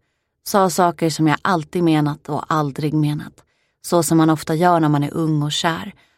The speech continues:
och när självbevarelsedriften försvunnit för länge sedan. Men i vår relationskropp fanns ingen puls, inget kvar att rädda. Sen flyttade han till andra sidan jorden och kanske gjorde han någon gravid där.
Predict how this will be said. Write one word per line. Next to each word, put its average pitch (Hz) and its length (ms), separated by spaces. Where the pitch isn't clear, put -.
och 180 80
när 160 80
självbevarelsedriften 156 1300
försvunnit 160 580
för - 100
länge 147 220
sedan. 175 300
Men 208 160
i 208 80
vår 220 240
relationskropp 180 1000
fanns 165 360
ingen 143 240
puls, - 600
inget 160 400
kvar 165 360
att 131 180
rädda. 160 420
Sen 156 260
flyttade 156 400
han 143 140
till 147 120
andra 151 240
sidan 147 300
jorden 156 360
och - 100
kanske 196 360
gjorde 175 180
han 156 100
någon 147 180
gravid 147 400
där. 160 280